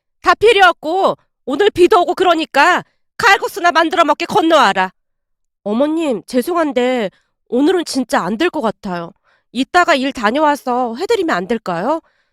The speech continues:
제가 지금 준비하고 나가봐야 해서 많이 바빠서요." "뭐? 시어머니가 건너오라는데 바빠? 집에서 왼종일 놀고 있으면서?" "어머님, 저 진짜 급한데 전화 끊어야 할 것 같아요.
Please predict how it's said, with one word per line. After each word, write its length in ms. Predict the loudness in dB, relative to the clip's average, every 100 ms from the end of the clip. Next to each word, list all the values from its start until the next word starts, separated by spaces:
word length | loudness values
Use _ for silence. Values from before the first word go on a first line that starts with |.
| _
제가 220 | -4 -2 -2
지금 220 | -2 -6
준비하고 480 | -6 -2 0 0 0
나가봐야 440 | 0 0 2 0
해서 520 | -2 -4 -6 -4 -6 -4
많이 200 | -2 -2
바빠서요." 800 | -4 -8 -2 -2 0 -4 -4 -8 -12 _ _ _ _ _
"뭐? 360 | 2 6 8 6 4 _ _ _
시어머니가 640 | -12 2 4 4 2 0 0
건너오라는데 680 | 0 0 2 2 0 0 -4
바빠? 560 | -2 -4 2 4 4 2 _ _ _ _
집에서 400 | 0 2 2 2
왼종일 400 | 2 2 0 2
놀고 260 | 2 2
있으면서?" 640 | 0 0 0 2 4 2 2 _ _ _ _ _ _ _ -6
"어머님, 640 | -2 0 0 -2 -2 -4
저 120 | -6
진짜 320 | -4 -4 -2 -4
급한데 840 | -4 -2 -2 0 0 0 -2 -4 _ _ _
전화 240 | -2 0
끊어야 320 | 0 2 4 2
할 80 |
것 120 | 0 -2
같아요. 540 | -2 -4 -6 -6